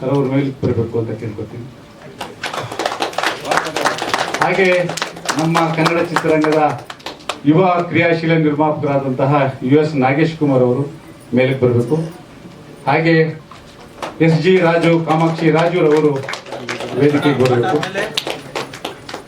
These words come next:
ಇದರ ಜೊತೆಯಲ್ಲಿ ನಮ್ಮ ಕನ್ನಡ ಚಿತ್ರರಂಗ, ನಾನು ಮೊದಲನೇ ಸಿನಿಮಾ ನೋಡಿದಾಗ್ಲಿಂದ ನೋಡ್ತಾ ಇದ್ದಂತ ಹಿರಿಯ ಪತ್ರಕರ್ತ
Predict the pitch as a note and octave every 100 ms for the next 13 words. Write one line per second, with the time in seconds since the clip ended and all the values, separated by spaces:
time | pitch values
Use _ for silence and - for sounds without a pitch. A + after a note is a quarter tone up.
0 | - - - - D#3+ F3+ E3+ F3 F3+ G#3
1 | F#3 F#3 E3+ E3 D#3 C#3 D3+ E3 D#3+ D#3+
2 | E3+ E3+ D#3+ E3+ E3 D#3+ D#3 D3+ D#3 E3
3 | E3 - - - - - C#3+ E3 F#3 F#3+
4 | - E3+ E3+ E3 D#3+ D#3+ D#3+ D#3 D3+ D3
5 | B2+ - - - - - E3+ F#3+ F#3 -
6 | - G3+ F#3 - D#3 D#3+ D#3+ D#3 D3+ D3
7 | D3 B2+ D#3+ F#3 A3 F#3+ E3+ E3+ F3 E3+
8 | C#3+